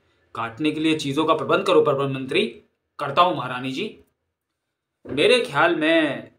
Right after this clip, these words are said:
काटने के लिए चमड़े की चीज़ें ठीक रहेंगी, जैसे जूते, चप्पल, घोड़े की काठी, पानी की मशक। नहीं, गन्ने और कच्ची सब्जी का प्रबंध किया जाए। जल्द ही प्रबंध हो गया। लीजिए महाराज, ये गन्ना काटिए।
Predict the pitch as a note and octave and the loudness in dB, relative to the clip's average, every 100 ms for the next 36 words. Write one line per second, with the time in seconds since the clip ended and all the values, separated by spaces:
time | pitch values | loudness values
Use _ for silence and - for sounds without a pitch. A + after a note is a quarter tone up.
0 | - C#3+ F#3 A3 G#3+ G#3 G#3 E3+ D3+ G#3 | -4 -4 -2 -4 2 4 4 4 0 0
1 | G#3+ F3 G3 G3 D3 D#3 C#3 B2 B2+ B2+ | -2 -4 -4 -4 -4 -4 -4 -4 -4 0
2 | C3+ D3 - D3+ D#3 D#3+ D3+ C#3 - D#3 | 0 -2 -6 -6 0 2 2 0 2 2
3 | D3+ - C3+ D3+ D3+ - C3 C3 D#3 - | 2 0 0 0 -2 0 0 0 -2 2
4 | C3+ C#3+ C#3+ C3 C3+ E3 - - _ _ | 0 0 -4 -2 -2 -2 -4 -20 _ _
5 | _ _ A#2+ D3+ D#3+ A#2+ - _ _ A#2 | _ _ -6 -2 -2 -4 -14 _ _ -4
6 | C#3 D#3+ F3 D#3 D3 E3 D3+ C#3 D#3 D#3 | -2 -2 -2 -2 -4 -4 -4 -4 -2 0
7 | D3 D3 D#3 D3+ D3+ C#3+ C3+ - - _ | 0 0 0 0 2 2 -2 -6 -20 _
8 | _ _ _ B2+ F#3+ G3+ C#3 A2+ B2 E3+ | _ _ _ 2 2 2 -2 -4 0 0
9 | F#3+ F#3 F#3 F3+ - _ _ - D#3+ F3+ | 2 2 2 -2 -6 _ _ -10 -4 0
10 | F3+ B2+ D3 F3 - - D#3 C#3 D3 G3+ | 2 2 0 0 -6 -4 -2 -2 0 0
11 | D#3+ - D#3 G#3 - | -2 0 2 2 0